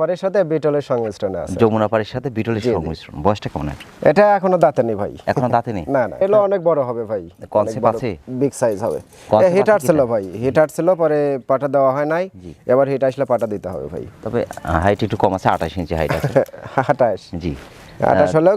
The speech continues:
Speaker 1: কিন্তু অনেক হাইট। এই
Speaker 2: আ-, আর
Speaker 1: বাচ্চা ব-, বয়স হিসেবে কিন্তু অনেক হাইট।
Speaker 2: তবে একটা ব্যাপার হচ্ছে
Speaker 1: জি, জি।
Speaker 2: পাগুলো কিন্তু মোটা মোটা এবং ডাবল হাড্ডির একটা
Speaker 1: ডাবল
Speaker 2: ছাগল।
Speaker 1: হাড্ডির ছাগল ভাই
Speaker 2: হ্যাঁ,
Speaker 1: এগুলো।
Speaker 2: এই ছাগলটা
Speaker 1: নেজ দেখছেন?
Speaker 2: বাচ্চা দেওয়ার পরে, জি।
Speaker 1: এই যে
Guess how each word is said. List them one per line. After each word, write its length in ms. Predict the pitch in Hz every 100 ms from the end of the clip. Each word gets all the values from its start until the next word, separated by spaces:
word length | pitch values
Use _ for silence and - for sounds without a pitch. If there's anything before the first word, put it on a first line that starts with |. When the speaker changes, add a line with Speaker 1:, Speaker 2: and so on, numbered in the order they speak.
| 214
Speaker 1:
কিন্তু 140 | 220 190
অনেক 160 | 175 185 175
হাইট। 240 | 151 127 127
এই 40 | 127
Speaker 2:
আ-, 40 |
আর 60 | 98 147
Speaker 1:
বাচ্চা 240 | 147 156 143
ব-, 160 | 147 139
বয়স 200 | 147 175 170
হিসেবে 220 | 185 180 165
কিন্তু 160 | 160 151 147
অনেক 120 | 156 135
হাইট। 200 | 101 90 - - -
Speaker 2:
তবে 120 | 104 127
একটা 140 | 120 127
ব্যাপার 200 | 127 139 143
হচ্ছে 220 | 143 160 156
Speaker 1:
জি, 300 | 147 - 101
জি। 0 | 78
Speaker 2:
পাগুলো 220 | 101 107 120
কিন্তু 120 | 135 127
মোটা 120 | 104 90
মোটা 160 | 85 101 104
এবং 100 | 104 104
ডাবল 180 | 90 107
হাড্ডির 180 | 107 87
একটা 120 | 87 120
Speaker 1:
ডাবল 180 | 147 170
Speaker 2:
ছাগল। 20 | 160
Speaker 1:
হাড্ডির 240 | 131 117 113
ছাগল 180 | 95 90
ভাই 80 | 104
Speaker 2:
হ্যাঁ, 140 | 92
Speaker 1:
এগুলো। 140 | 85 110
Speaker 2:
এই 60 | -
ছাগলটা 220 | 131 127
Speaker 1:
নেজ 100 | 147 135
দেখছেন? 240 | 101 127 220
Speaker 2:
বাচ্চা 200 | 156 104
দেওয়ার 140 | 101 92
পরে, 120 | 92 90
জি। 100 | 95 120
Speaker 1:
এই 60 |
যে 80 | 113